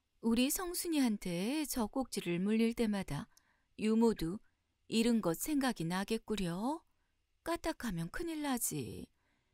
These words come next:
아이 하나 기르기가 우리같이 힘들어서야. 무심코 한 말이건만 유모의 귓바퀴는 빨개졌다. 아내는 아무것도 모르고 한 말이나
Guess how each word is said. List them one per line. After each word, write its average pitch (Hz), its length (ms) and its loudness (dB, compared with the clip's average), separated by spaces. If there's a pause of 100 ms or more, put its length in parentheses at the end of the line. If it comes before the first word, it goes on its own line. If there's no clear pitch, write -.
(180)
아이 165 320 -2
하나 226 280 2
기르기가 214 640 -4 (540)
우리같이 226 600 0
힘들어서야. 277 1000 -2 (760)
무심코 208 720 2
한 240 200 2
말이건만 185 840 2 (560)
유모의 247 460 8
귓바퀴는 185 840 -2
빨개졌다. 202 840 -2 (720)
아내는 233 480 6
아무것도 214 580 4
모르고 165 540 2
한 202 240 -2
말이나 175 600 -2